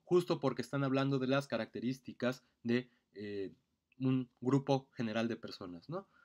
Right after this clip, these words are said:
O de individuos. Con esas oraciones, además, se establece una interpretación genérica, como ya habíamos dicho, como todo mundo o cualquiera. Entonces, los verbos, eh,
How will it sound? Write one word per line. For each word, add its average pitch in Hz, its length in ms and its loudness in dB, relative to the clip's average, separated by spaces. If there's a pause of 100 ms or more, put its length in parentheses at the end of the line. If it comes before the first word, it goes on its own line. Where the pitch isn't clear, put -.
(120)
O 113 140 -6
de 123 280 -2
individuos. 98 640 -10 (460)
Con 135 80 4
esas 165 220 4
oraciones, 160 520 0
además, 139 360 2
se 151 60 -6
establece 123 380 -2
una 139 100 2
interpretación 131 760 -4
genérica, 139 540 -2
como 107 160 -6
ya 107 80 -8
habíamos 110 260 -6
dicho, 120 320 -6
como 135 300 -2 (160)
todo 147 180 4
mundo 147 460 2
o - 100 -8
cualquiera. 101 480 0 (440)
Entonces, 123 300 -2
los 117 140 -2
verbos, 139 340 4 (140)
eh, 117 440 -4